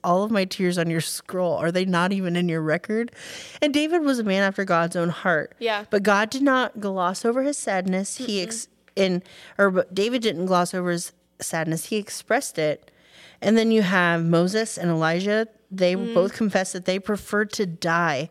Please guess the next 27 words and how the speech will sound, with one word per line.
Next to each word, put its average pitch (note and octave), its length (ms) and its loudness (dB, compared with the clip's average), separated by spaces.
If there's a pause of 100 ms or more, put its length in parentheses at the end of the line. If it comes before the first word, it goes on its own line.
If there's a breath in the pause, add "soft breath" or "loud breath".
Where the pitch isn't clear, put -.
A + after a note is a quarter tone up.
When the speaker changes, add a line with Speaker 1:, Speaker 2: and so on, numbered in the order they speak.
(120)
Speaker 2:
Yep. A#3 240 -6
Speaker 1:
than F#3+ 160 2
to F#3 120 0
live F#3+ 220 2
in F#3 100 4
their F3 120 4
current F3+ 400 -2
reality. E3 560 -2 (400 loud breath)
Neither B3+ 460 2
one, G3+ 560 0 (400)
they G3 180 0
were A#3 120 4
not C4 160 4
rebuked C4+ 420 -2
by G3 120 4
God, E3 320 0
but E3+ 120 -8
they F3+ 120 0
were G#3+ 140 0
met F#3 480 0 (640 soft breath)
with F#3+ 600 0 (720)
God's D#3 320 2
love E3 420 0
and E3+ 140 -2
his E3+ 160 -2
provision. D3+ 640 -4 (120)
Speaker 2:
Yep. B3 140 -6